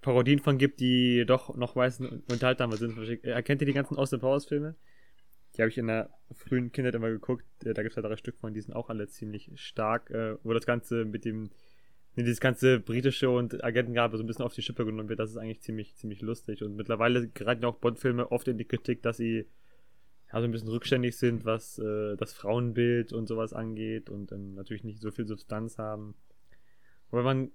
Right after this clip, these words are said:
finde ich, auch ganz stark merkt, dass sich der Film, äh, diesem Thema angenommen hat oder es zumindest versucht.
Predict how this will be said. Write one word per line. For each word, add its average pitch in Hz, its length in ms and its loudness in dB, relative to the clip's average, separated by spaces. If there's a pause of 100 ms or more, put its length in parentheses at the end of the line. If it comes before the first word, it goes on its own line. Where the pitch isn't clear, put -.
finde 139 260 2
ich, 135 40 4
auch 135 60 -2
ganz 139 180 4
stark - 240 2
merkt, 131 240 2
dass 127 100 4
sich 127 160 0
der 135 160 6
Film, 135 600 4
äh, 123 340 2
diesem 120 440 -4
Thema 123 460 0 (100)
angenommen 123 600 2
hat 117 100 -2
oder 117 180 2
es 117 100 -4
zumindest 117 420 -2
versucht. 123 680 0